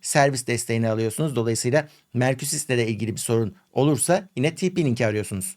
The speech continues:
Bu olay kutulamadan ürünlerin tasarımına kadar her şeyi etkiliyor.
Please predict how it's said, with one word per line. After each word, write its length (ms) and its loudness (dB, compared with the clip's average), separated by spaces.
Bu 280 4
olay 300 2
kutulamadan 680 2
ürünlerin 440 2
tasarımına 600 0
kadar 280 2
her 240 2
şeyi 200 0
etkiliyor. 500 0